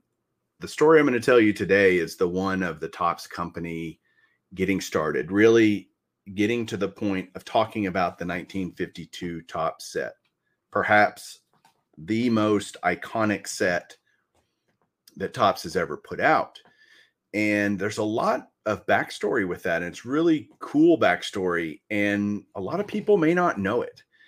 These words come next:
And I think it is one of those things that, just like baseball players and knowing the history,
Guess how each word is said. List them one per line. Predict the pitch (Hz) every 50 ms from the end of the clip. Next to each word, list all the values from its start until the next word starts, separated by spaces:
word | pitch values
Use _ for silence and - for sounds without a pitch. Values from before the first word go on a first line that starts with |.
| _ _ _ _ _
And | 92 98 95 95 92
I | 92 95
think | 92 - 123 127 131 131 - 117
it | 104 104 101
is | 101 98 98 95 92 92 95
one | 113 113 110
of | 107
those | 104 104 98 92 -
things | - - 104 104 104 104 101 98 -
that, | - 92 90 82 - - _ _ _ _ _ _ _ _ _ _ _ _ _ -
just | - - 113 - -
like | 196 185 131
baseball | 113 117 113 120 - - 92 85
players | - - 82 82 82 80 80 80 - 78
and | 78 82
knowing | 92 107 120 127 120 120 113
the | 101
history, | 92 - 107 104 - - - 107 95 87 85 82 82 80 -